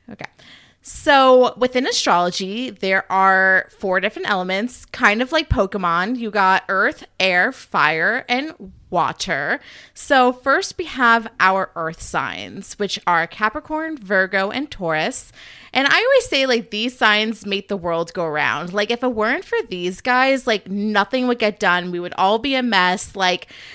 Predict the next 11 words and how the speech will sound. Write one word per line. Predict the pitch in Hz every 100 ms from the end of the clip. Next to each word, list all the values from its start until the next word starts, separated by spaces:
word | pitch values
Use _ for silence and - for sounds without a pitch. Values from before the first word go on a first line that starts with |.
| -
they | 240
keep | 240 - 302
us | 427 -
organized. | 220 226 226 220 226 226
They |
keep | 208 240
us | 285 302
on | 302
task. | 302 240 208 196 196 208 - -
They, | 202 196 196 202 202
um, | - 202 190 190